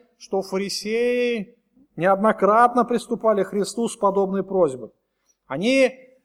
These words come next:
а, просили доказать власть Иисуса Христа, что Он действительно является Мессией, что Он действительно послан от Бога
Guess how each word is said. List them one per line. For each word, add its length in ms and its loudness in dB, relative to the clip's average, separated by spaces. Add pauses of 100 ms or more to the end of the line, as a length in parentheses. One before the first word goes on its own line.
(160)
а, 360 0
просили 680 0
доказать 840 0
власть 500 2
Иисуса 400 -2
Христа, 600 4
что 200 0
Он 100 2
действительно 580 -2
является 520 0
Мессией, 840 -2 (180)
что 180 4
Он 80 4
действительно 560 -2
послан 580 2
от 200 -2
Бога 580 2